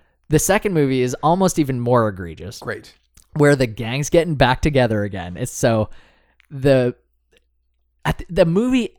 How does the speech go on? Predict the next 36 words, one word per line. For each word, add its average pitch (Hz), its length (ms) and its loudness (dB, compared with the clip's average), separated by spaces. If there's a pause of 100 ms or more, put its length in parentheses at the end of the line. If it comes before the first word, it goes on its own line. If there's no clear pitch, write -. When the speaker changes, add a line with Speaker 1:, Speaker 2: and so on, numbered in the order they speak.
(140)
Speaker 1:
the 160 100 4
Mighty 214 280 0
Ducks 165 320 -2 (140)
end 147 440 -2
with 139 220 0 (260)
Coach 190 300 2
Bombay, 147 440 2
who's, 143 180 -4
like, 139 140 2
a 117 60 -4
thirty-something-year-old 143 1160 -2
lawyer, 127 600 0 (400)
going 175 360 4
to 131 160 2
try 143 960 0 (360)
to 131 120 0 (200)
make 143 340 -2
the 139 100 -2
minor 127 580 -2
leagues, 101 640 -10 (800)
like, 143 220 2
the 151 80 -4
Speaker 2:
Excellent. 98 200 -6
Speaker 1:
N 151 120 -2
H 151 240 0
L 123 240 2
minor 117 640 -4
leagues. 92 500 -12
Speaker 2:
Okay. 113 320 -8 (180)
Is 156 120 -4
that 196 200 2
the 220 80 2
team 208 300 0
that's 196 200 0
referenced 180 540 -2
in 165 360 -4